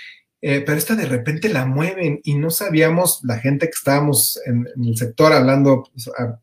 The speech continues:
por ejemplo, mío que estaba en el sector de el, eh, los críticos y todo, "Qué raro que movieran esta", que también se fue al teatro Manolo Fábregas, eh, a concluir su temporada,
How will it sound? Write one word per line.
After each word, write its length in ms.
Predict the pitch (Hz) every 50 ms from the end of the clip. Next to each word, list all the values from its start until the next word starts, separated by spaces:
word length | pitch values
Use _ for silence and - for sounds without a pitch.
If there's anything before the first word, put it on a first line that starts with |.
| _
por 140 | - 113 113
ejemplo, 340 | 113 123 123 120 127 127 120
mío 380 | 120 123 135 147 151 151 143
que 60 | - -
estaba 260 | - - 135 131 135
en 80 | 131
el 80 | 127 117
sector 440 | 113 123 113 - - 135 131 127 120
de 280 | 127 123 117 110 - - - - - - - - _ _ -
el, 420 | - 131 131 127 120 120 113 113 - -
eh, 120 | - - -
los 220 | 131 127 113 -
críticos 520 | - - 143 151 147 - 151 - 131 117 -
y 40 |
todo, 160 | - 135 135 -
"Qué 100 | - 143
raro 440 | 135 127 117 110 113 123 147 185 202
que 100 | - 175
movieran 440 | 156 143 131 131 135 139 147 147 147
esta", 180 | 139 135 - -
que 100 | - 135
también 300 | 117 120 117 123 151 160
se 100 | - 170
fue 140 | 131 143 147
al 80 | 135
teatro 300 | - 139 131 - 151 151
Manolo 340 | 139 123 110 113 120 127 123
Fábregas, 680 | 120 - 127 120 120 120 120 117 110 117 117 - - - _ - - - - _ _ _ _
eh, 220 | - 127 120 117 113
a 200 | 117 123 117 -
concluir 480 | - 123 123 117 120 127 127 127 127
su 160 | 120 139 135 -
temporada, 720 | 135 127 117 113 117 120 117 113 113 113 117 - - -